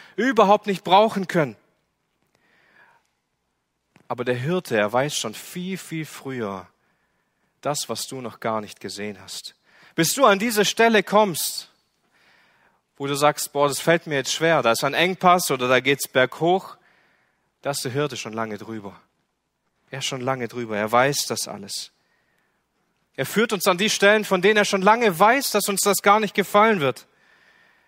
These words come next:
Und trotzdem führt er uns an diese Stelle, damit wir dort sind, damit wir dort durch müssen.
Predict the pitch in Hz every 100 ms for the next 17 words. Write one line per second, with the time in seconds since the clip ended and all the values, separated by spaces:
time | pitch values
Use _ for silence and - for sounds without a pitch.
0 | _ _ _ - 131 - 175 190 - -
1 | - 143 123 - 135 135 - 120 107 110
2 | 101 107 104 98 92 - 95 95 - _
3 | _ _ _ _ _ _ - 101 - 113
4 | 104 110 107 - 95 - - _ _ _
5 | _ _ _ _ _ _ - 104 104 113
6 | 104 101 - 117 - 110 120 127 - -